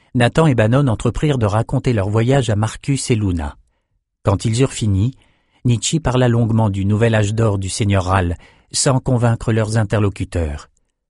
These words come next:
Nous avons à peine assez d'eau pour survivre, » dit Marcus. « Bientôt nous serons à court de nourriture et toutes les autres villes proches, je vous le répète, sont à l'abandon. »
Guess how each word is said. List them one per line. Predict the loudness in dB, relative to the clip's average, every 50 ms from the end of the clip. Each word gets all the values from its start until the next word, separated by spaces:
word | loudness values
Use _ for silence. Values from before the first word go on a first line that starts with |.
| _ _ _ _ _ _ _ _ _ _ _ -2
Nous | -2 0 2 2
avons | 2 4 4 4 4
à | 4
peine | 2 2 2 2
assez | 2 2 2 2 4
d'eau | 4 2 2
pour | 0 -4 0
survivre, » | 0 0 2 4 2 2 2 2 -2 -4 -8 -10 _ _ _ _ _ _ _ _ _ _
dit | -6 -4 -2 -2
Marcus. « | -2 -4 -4 -8 -8 -6 -6 -6 -6 -10 -14 -16 _ _ _ _ _ _ _ _ -2
Bientôt | 0 2 2 4 4 4 4 4
nous | 4 2 2
serons | 2 2 2
à | 2 2
court | 2 0 2
de | 2 2
nourriture | 2 2 2 2 2 0 0 0 0 2 2
et | 0 0
toutes | -2 -4 -4 -2 0
les | -2 0 0 0
autres | 0 0 0
villes | 2 2 2 2 0
proches, | 0 2 2 2 2 0 -4 -4
je | -2 -2 0
vous | 0 0
le | 0
répète, | 2 0 0 2 0 -2 0
sont | -2 -2 2
à | 2 4
l'abandon. » | 4 4 4 2 2 2 0 -2 -4